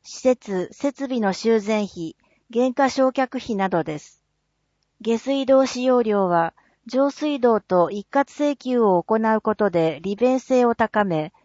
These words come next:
収納率の向上に努めてきました。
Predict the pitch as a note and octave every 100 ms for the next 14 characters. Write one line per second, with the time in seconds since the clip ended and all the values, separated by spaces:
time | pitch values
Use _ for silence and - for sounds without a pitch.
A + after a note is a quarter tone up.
0 | _ _ - C#4 D4 D4+ D4+ B3+ - G3+
1 | F#3 - A#3+ A#3 B3+ B3 B3 A#3+ - C#4
2 | C4 A#3 G3+ F3+ F3+ - - D3+